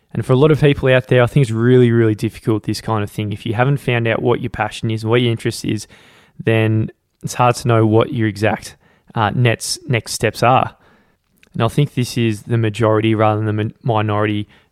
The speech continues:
of people out there. And, uh, going back to the recent episode we did with, um,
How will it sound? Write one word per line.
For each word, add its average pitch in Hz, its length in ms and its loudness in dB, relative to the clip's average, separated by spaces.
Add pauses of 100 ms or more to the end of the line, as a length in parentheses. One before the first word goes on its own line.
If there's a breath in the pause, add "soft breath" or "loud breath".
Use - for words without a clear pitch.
of 110 280 -6
people 110 320 -2
out 107 200 0
there. 107 300 0 (440 soft breath)
And, 110 300 -4
uh, 110 340 -2 (440)
going 123 240 2
back 113 220 0
to 107 460 -4 (200)
the 107 340 0
recent 113 320 -2
episode 107 380 -4
we 107 80 -4
did 107 160 -6
with, 107 360 -6
um, 104 440 -4